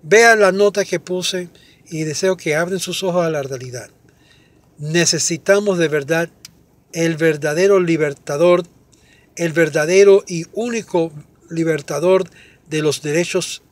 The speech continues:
religiosos, que es el Eterno y es el Mashiach, que queremos que venga.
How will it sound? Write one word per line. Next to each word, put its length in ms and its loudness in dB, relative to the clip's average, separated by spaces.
religiosos, 880 -2
que 220 -4
es 60 0
el 80 2
Eterno 480 2
y 80 -4
es 60 -2
el 100 -4
Mashiach, 480 -6
que 120 -14
queremos 400 -2
que 160 -4
venga. 380 -6